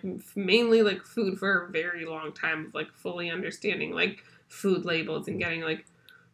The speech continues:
really familiar with how to read that and understanding, like, what certain things are and, like, whatever. And, like, then it was like, "Oh, okay, cool. Like, that's a whole world there." I feel like we're comfortable. I feel like we know that world. Okay, like, what about this over here? Oh, shoot, like,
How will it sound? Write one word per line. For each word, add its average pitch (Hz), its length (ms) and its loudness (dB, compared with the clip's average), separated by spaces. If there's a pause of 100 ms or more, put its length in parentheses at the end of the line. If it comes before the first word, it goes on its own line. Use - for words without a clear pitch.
(120)
really 190 320 6
familiar 165 600 -2
with 151 140 -6
how 165 120 2
to 160 80 0
read 156 300 -8
that 185 360 -6 (600)
and 190 140 4
understanding, 160 520 -2
like, 143 180 -2
what 165 200 0
certain 147 260 -4
things 170 220 -2
are 214 360 8
and, 185 200 0
like, 147 180 -2
whatever. 165 680 4
And, 160 160 -2
like, 147 240 -2 (840)
then 220 440 8
it 196 80 6
was 185 160 0
like, 180 200 0
"Oh, 233 260 8
okay, 165 560 -2 (120)
cool. 202 320 4
Like, 165 180 0
that's 180 220 0
a 180 60 -2
whole 151 300 -4
world 147 540 -6 (320)
there." 170 600 0 (100)
I 170 140 0
feel 185 200 -2
like 175 140 -2
we're 180 140 -4
comfortable. - 360 -2
I 156 120 0
feel 165 80 0
like 156 120 -2
we 160 60 -4
know 156 220 -2
that 143 180 -6
world. 147 340 -8
Okay, 208 240 -2
like, 165 200 -6
what 170 140 -6
about 175 200 -2
this - 220 -10
over 160 240 -8
here? 156 420 -4
Oh, 180 200 -2
shoot, - 460 0
like, 156 280 -2